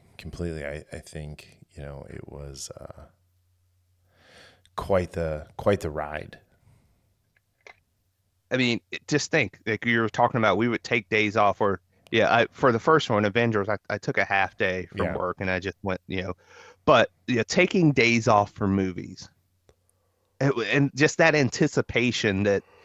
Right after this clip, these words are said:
Speaker 2: they did such a great job giving us that anticipation because they delivered. More
Speaker 1: Right.
Speaker 2: often than not, they delivered.
Speaker 1: Yeah.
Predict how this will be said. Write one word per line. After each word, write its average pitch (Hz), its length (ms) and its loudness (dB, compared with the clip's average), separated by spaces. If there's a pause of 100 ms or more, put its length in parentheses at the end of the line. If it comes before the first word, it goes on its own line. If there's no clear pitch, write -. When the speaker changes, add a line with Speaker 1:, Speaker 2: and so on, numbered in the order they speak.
(200)
Speaker 2:
they 113 120 2
did 135 220 4
such 127 340 2
a 123 40 4
great 107 300 4
job 98 300 2
giving 110 260 2
us 101 160 0
that 107 180 0
anticipation 95 1000 -4 (360)
because 117 320 0
they 120 120 2
delivered. 104 640 0
More 123 200 6
Speaker 1:
Right. 139 80 8
Speaker 2:
often 147 200 2
than 139 160 4
not, 104 340 2
they 104 120 -2
delivered. 92 540 -4 (120)
Speaker 1:
Yeah. 82 280 -8